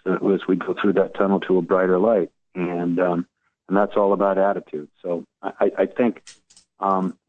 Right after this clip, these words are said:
that has bearing in Alzheimer's and outside of Alzheimer's.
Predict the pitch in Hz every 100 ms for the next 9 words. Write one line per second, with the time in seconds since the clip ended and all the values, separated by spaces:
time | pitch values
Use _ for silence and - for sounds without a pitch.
0 | - 110 110 110 101 - - 107 104 101
1 | 95 - _ - - _ - _ _ -
2 | - 117 127 127 - 131 127 127 120 -
3 | - 101 98 92 - 92 80 80 78 80
4 | 78